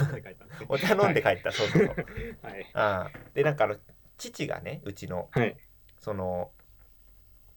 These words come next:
Speaker 2: 僕があの、ウォックに出た時の写真をあの、
Speaker 1: あー、はいはいはい。
Speaker 2: 印刷して、なんかあの、
Speaker 1: うん。
Speaker 2: じいちゃんばあちゃん家に配ってたんですよ。
Speaker 1: あー、いい、
Speaker 2: あの、
Speaker 1: いい話ですね。
Speaker 2: そうそうそう。
Speaker 1: はい。
Speaker 2: で、あの、なんだ、両方のおじいちゃんちばあちゃんちに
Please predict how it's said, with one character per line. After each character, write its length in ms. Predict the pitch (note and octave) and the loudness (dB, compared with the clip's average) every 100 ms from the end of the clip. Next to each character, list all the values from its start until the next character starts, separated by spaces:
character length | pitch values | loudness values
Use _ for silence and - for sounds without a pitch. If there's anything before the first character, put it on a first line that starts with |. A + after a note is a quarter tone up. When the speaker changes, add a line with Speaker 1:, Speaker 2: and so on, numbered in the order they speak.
| - - - - - - - - - - - - - - | -20 -20 -20 -20 -20 -20 -20 -20 -20 -20 -20 -20 -20 -18
Speaker 2:
僕 220 | - A#2 D3+ | -14 -4 4
が 160 | D3+ | 6
あ 40 | C#3 | 6
の、 160 | C3+ B2+ | 4 4
ウ 40 | |
ォ 60 | B2+ | 2
ッ 20 | - - - E3+ | 0 -18 -8 -6
ク 60 | E3+ | -4
に 100 | E3+ | -4
出 100 | F3+ | -2
た 120 | - | -2
時 260 | F2 - | -4 -10
の 260 | G#2+ B2+ G2+ | 0 2 2
写 140 | - | 2
真 60 | C#3 E3 D#3+ | 4 6 4
を 100 | D3+ | 4
あ 40 | |
の、 40 | A#2+ | 2
Speaker 1:
あ 0 | |
ー、 0 | |
は 0 | |
い 20 | |
は 100 | A2 | 0
い 40 | G2 | -2
は 80 | |
い。 80 | F#2+ - | -10 -10
Speaker 2:
印 180 | - D#3+ | -4 0
刷 280 | E3+ E3+ D#3 | 0 0 -8
し 120 | D3 | -8
て、 320 | E3 D3 - - | 0 0 0 -4
な 100 | B2+ | -2
ん 40 | |
か 160 | - F2+ | 0 2
あ 40 | |
の、 100 | A#2+ | 4
Speaker 1:
う 40 | A2 | 4
ん。 180 | F2 - - - - _ - | 2 -10 -20 -20 -20 _ -10
Speaker 2:
じ 80 | D3 | -6
い 20 | |
ち 80 | D#3 | 2
ゃ 60 | F3+ | 4
ん 40 | |
ば 100 | F#3 | 6
あ 60 | D3+ | 4
ち 80 | F#2+ | 2
ゃ 40 | |
ん 20 | |
家 80 | F2 | -4
に 60 | F2 | -4
配 200 | B2+ G3 | 0 0
っ 40 | |
て 180 | - A2 | -2 -8
た 100 | E2 | -8
ん 140 | - - - | -10 -16 -18
で 100 | - | -8
す 160 | - | 0
よ。 240 | A#2+ A#2 A2+ | 4 6 6
Speaker 1:
あ 60 | |
ー、 40 | A2 | 4
い 120 | A2 | 2
い、 60 | G2+ | -2
Speaker 2:
あ 60 | |
の、 60 | F#2 | -2
Speaker 1:
い 80 | F2+ | -2
い 20 | |
話 280 | F2+ F#2+ - | -4 -4 -4
で 80 | - | -2
す 140 | B2+ | 0
ね。 80 | A2+ | -2
Speaker 2:
そ 160 | - | 0
う 40 | F#2+ | -4
そ 40 | |
う 0 | |
そ 120 | - F#2 | -4 -8
う。 20 | |
Speaker 1:
は 60 | |
い。 400 | - - - - | -8 -20 -20 -2
Speaker 2:
で、 100 | B2 | 4
あ 80 | A2+ | 4
の、 200 | A2+ A2 - - - - - - - - - - | 4 -2 -6 -20 -20 -20 -20 -20 -20 -20 -18 -4
な 100 | B2 | 0
ん 20 | |
だ、 80 | F#2 | 2
両 200 | A2+ D3 | 4 4
方 180 | D3 B2+ | 2 0
の 100 | F2+ | -2
お 60 | |
じ 120 | F2+ | -4
い 20 | F#2 | -8
ち 60 | |
ゃ 20 | - | -10
ん 40 | |
ち 80 | - | -2
ば 100 | F#2+ | -2
あ 60 | |
ち 100 | - | -2
ゃ 40 | F2 | -10
ん 40 | |
ち 120 | - | -12
に 180 | D#2+ D2+ | -16 -16